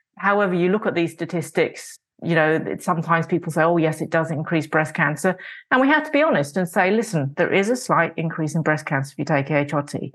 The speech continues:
There's an extra four cases of breast cancer per thousand women,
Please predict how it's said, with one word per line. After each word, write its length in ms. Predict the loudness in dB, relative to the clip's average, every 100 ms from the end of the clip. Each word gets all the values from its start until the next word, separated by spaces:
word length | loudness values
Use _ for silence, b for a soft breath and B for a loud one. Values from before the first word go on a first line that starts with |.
| _
There's 140 | 0
an 100 | 2
extra 280 | 0 0 -4
four 240 | 0 0 2
cases 400 | 0 0 -2 -4
of 100 | 2
breast 280 | 0 0 _ _
cancer 400 | -2 0 0 -2
per 300 | -4 2 2
thousand 400 | 2 2 2 0
women, 300 | -2 0 -2